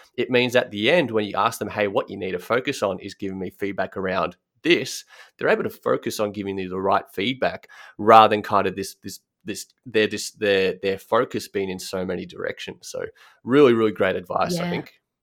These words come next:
Speaker 1: Hey, um,
Speaker 2: Yeah.
Speaker 1: so, uh, from here, I think we've covered a, a lot of ground,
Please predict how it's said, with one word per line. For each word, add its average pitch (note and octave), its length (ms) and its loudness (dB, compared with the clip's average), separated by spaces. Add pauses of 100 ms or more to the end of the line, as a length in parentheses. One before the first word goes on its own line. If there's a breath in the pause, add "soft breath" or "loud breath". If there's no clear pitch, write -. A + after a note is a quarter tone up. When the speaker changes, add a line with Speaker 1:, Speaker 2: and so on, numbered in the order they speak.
(720 loud breath)
Speaker 1:
Hey, E3+ 160 12
um, G3 280 8 (100)
Speaker 2:
Yeah. F#3 380 -2
Speaker 1:
so, G#3+ 240 8
uh, - 160 -4 (340)
from A3 280 8
here, D#3+ 160 8
I G2+ 80 6
think D3+ 160 -2
we've B2 100 -6
covered B2+ 260 0
a, A#2 240 0
a - 20 4
lot C#3+ 340 8
of - 140 2
ground, G#2+ 420 4